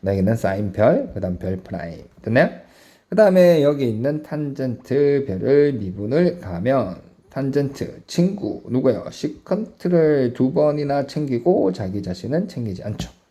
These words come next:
요렇게 되는 거죠. 물론 코시컨트. 뭐 하는 김에 다 해볼까요?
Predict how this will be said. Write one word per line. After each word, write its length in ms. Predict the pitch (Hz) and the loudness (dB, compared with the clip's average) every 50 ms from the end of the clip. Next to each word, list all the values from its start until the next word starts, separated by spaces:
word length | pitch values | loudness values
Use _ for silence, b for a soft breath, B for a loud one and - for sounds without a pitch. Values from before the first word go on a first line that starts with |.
| _ - | _ -8
요렇게 300 | 95 98 98 - - 135 | -6 -6 -6 -4 -4 -4
되는 180 | - - - - | -4 -4 -8 -10
거죠. 200 | 90 - _ _ b b b b b b b b | -14 -20 _ _ b b b b b b b b
물론 420 | - 95 95 92 123 147 175 175 175 | -8 -4 0 2 4 4 4 2 -2
코시컨트. 800 | - - 135 - - - - _ - 117 101 - - - - - _ _ _ _ _ _ _ - | -2 -6 -6 -6 -8 -14 -14 _ -10 -10 -10 -10 -14 -18 -20 -20 _ _ _ _ _ _ _ -6
뭐 140 | 107 110 110 | -4 -4 -2
하는 220 | - 185 214 226 | 0 0 0 2
김에 160 | 220 165 113 | 2 2 0
다 80 | 90 101 | 2 0
해볼까요? 320 | 110 135 - 160 180 - | 0 0 0 -2 -4 -4